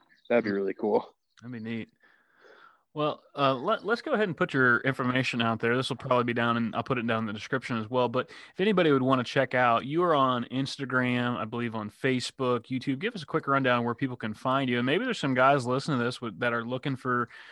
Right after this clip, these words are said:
Speaker 2: um, you know, to add a videographer or have somebody come film their hunts, so they can reach out to you. How do, how would they do that, Lath?
Speaker 1: Yeah, so, um,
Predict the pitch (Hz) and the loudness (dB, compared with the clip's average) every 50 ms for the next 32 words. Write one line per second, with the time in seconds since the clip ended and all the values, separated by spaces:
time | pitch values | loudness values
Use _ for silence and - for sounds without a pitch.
0 | - - _ - 110 110 110 113 113 113 117 117 - _ - 131 123 120 117 117 | -20 -18 _ -4 -2 0 0 0 0 -2 -6 -10 -14 _ -6 -4 -4 -4 -4 -4
1 | - 117 120 123 123 120 117 127 127 123 120 123 151 143 135 135 - - 160 151 | -2 -2 0 0 0 0 -2 -2 0 2 2 2 2 2 0 -2 -2 0 0 2
2 | 123 110 120 120 - - 131 120 120 120 - - 131 123 113 - - 123 123 127 | 2 4 2 0 0 -2 -2 -2 -2 -2 -4 -4 -6 -6 -6 -4 -4 -4 -2 -2
3 | 120 113 110 117 127 139 143 - - 113 113 110 113 117 117 113 113 117 117 - | -2 -2 -2 -4 -4 -4 -6 -6 -6 -6 -4 -4 -4 -4 -4 -4 -4 -4 -4 -4
4 | - 117 120 120 - 117 110 104 123 143 156 - - 107 147 160 160 139 131 123 | -2 -2 -2 -2 -2 -4 -4 -2 -2 -2 -2 -2 -2 0 0 0 0 0 -2 -2
5 | 127 117 107 98 69 82 101 117 - _ _ _ _ _ _ _ _ _ _ _ | -2 -4 -4 -6 -6 -8 -10 -10 -12 _ _ _ _ _ _ _ _ _ _ _
6 | _ _ _ _ _ 156 180 247 254 165 - - - 165 160 160 160 160 156 - | _ _ _ _ _ 6 8 8 8 6 4 2 4 6 8 8 8 8 8 6
7 | - _ _ _ _ _ _ _ _ - 123 131 127 127 131 131 127 123 117 117 | 2 _ _ _ _ _ _ _ _ -2 2 4 6 6 8 6 6 6 4 4
8 | 113 110 107 | 2 0 -2